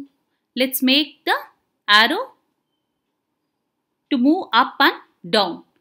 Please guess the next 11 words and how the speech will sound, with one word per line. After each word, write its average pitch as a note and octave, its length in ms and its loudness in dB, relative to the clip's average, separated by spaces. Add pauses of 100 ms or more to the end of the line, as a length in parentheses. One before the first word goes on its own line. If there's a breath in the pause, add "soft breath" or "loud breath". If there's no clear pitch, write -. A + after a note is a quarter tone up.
(560)
For G#3+ 120 -6
that, G#3 480 4 (1700)
click B3+ 260 -8
on C#4+ 360 -2
events G3 720 -6
when, G#3+ 420 -4 (1500)
okay, - 280 -14
when B3 220 0
space B3+ 420 0
key F4 360 -4 (200)
press, B3+ 500 -6